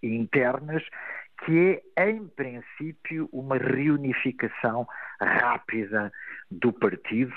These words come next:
após, evidentemente, umas eleições internas que foram, aliás, eh, eh, mais, eh, que deram origem a uma clivagem entre os, os militantes do P S maior do que é habitual, tendo em vista que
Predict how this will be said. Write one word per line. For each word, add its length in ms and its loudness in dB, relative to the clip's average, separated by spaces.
após, 480 2
evidentemente, 960 -2
umas 280 2
eleições 540 2
internas 580 0
que 440 -4
foram, 260 4
aliás, 400 2
eh, 360 -2
eh, 200 0
mais, 460 2
eh, 220 2
que 160 0
deram 240 4
origem 420 2
a 40 -4
uma 120 -2
clivagem 720 0
entre 540 -8
os, 760 -6
os 160 -6
militantes 540 -4
do 100 -6
P 220 -2
S 280 -2
maior 520 2
do 140 -6
que 340 0
é 40 4
habitual, 520 0
tendo 240 -8
em 60 -4
vista 300 -8
que 200 -6